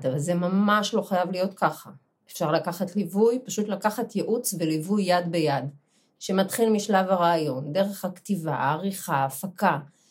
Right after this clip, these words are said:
גיוס הכסף והשיווק, וכולל בתוכו את הליווי המנטלי, הדחיפה קדימה, הצבת היעדים והמטרות, והכי חשוב, הקפדה על מסגרת של זמן, זאת אומרת, דדליין, כי בלי, בלי דדליין,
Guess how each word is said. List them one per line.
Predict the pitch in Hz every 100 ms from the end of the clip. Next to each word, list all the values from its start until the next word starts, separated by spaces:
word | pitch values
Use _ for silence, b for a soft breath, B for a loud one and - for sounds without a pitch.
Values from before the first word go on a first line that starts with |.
| b b
גיוס | 170 220 226 240
הכסף | 214 214 190 - 131 -
והשיווק, | 156 170 - 214 190 220 175 160
וכולל | 175 175 196 208
בתוכו | 196 196 214 - 190
את | 190
הליווי | 196 190 185 208
המנטלי, | 202 208 208 214 170 135 135
הדחיפה | - 185 185 190
קדימה, | 180 208 170 190 156 127
הצבת | 127 - 165 175 185
היעדים | 196 196 196 196
והמטרות, | 196 185 175 175 220 220
והכי | 190 - 254
חשוב, | 262 247 - 262 359 392 _ _ _ _ _ _ _ -
הקפדה | 151 - 180 180
על | 185 175
מסגרת | 170 170 160 156 156
של | 170
זמן, | 160 226 269
זאת | 226 -
אומרת, | 185 180 180
דדליין, | 190 160 196 190 156 135 127 131
כי | - 185
בלי, | 220 269 240 220
בלי | 269 320
דדליין, | 262 262 262 240 226 208